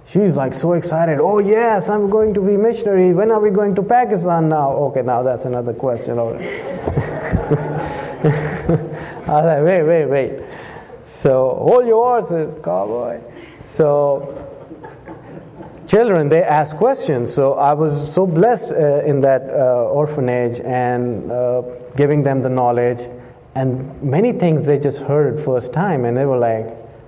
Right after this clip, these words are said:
"Our teachers, our pastors were telling us this, but you were telling this." I said, "This is what the Bible says. It's not me. Don't follow me. Follow the Bible."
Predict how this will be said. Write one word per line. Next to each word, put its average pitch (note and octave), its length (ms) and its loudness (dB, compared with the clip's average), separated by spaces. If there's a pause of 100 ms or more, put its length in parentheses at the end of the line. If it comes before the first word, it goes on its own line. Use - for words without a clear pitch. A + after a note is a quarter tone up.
(580)
"Our A#3+ 160 -2
teachers, F3+ 540 2
our C#3 140 2
pastors C#3 680 -2
were B2+ 160 -2
telling C#3 380 0
us A#2 160 -2
this, C#3+ 460 0
but B2+ 220 -6
you D3+ 60 0
were E3+ 100 2
telling A#2+ 360 0
this." D3 260 0
I B2+ 160 -2
said, B2 260 -2 (540)
"This A2 100 0
is C3 80 -2
what B2+ 100 2
the A2 60 0
Bible D3 340 2
says. B2 280 -2
It's A#2+ 140 -6
not C#3 180 0
me. D#3 260 0 (600)
Don't D3+ 200 0
follow E3 240 2
me. C#3+ 320 0 (320)
Follow C3+ 160 0
the B2 80 -4
Bible." E3+ 360 -2